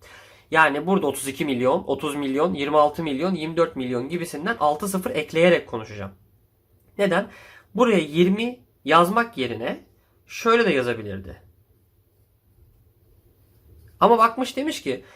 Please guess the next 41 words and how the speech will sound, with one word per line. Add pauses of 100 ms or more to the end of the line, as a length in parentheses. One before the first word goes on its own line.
(180)
"Ya
bu
otuz
iki
milyon,
bu
otuz
milyon,
bu
yirmi
altı,
bu
yirmi
dört,
hepsinin
sonunda
zaten
altı
tane
sıfır
var. (600)
Ben
hepsinin
sonuna
altı
tane
sıfır
yazmayayım. (640)
Buraya
çarpı (120)
bir
milyon
şeklinde
bunu
belirteyim. (340)
Benim
işim
daha
da
kolaylaşsın."
demiş.